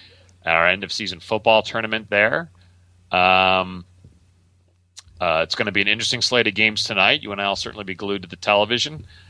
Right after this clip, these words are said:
Uh, I wanna thank everyone for listening to the RotoWire Fantasy Basketball Podcast, uh, this Friday,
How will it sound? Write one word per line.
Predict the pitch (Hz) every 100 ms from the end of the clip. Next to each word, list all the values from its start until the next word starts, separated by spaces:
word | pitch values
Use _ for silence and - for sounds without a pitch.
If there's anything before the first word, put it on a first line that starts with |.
| - - -
Uh, | 110 104 104 104 101 107 104 -
I |
wanna | 107 104
thank | - 139 143
everyone | 160 143 147
for | 139
listening | 131 135 156
to | 135
the |
RotoWire | 120 127 127 127 127 123
Fantasy | - 110 120 135
Basketball | 113 120 - 131 117
Podcast, | - 120 135 147 156 156 - 143
uh, | 139
this | 143
Friday, | - 151 151 208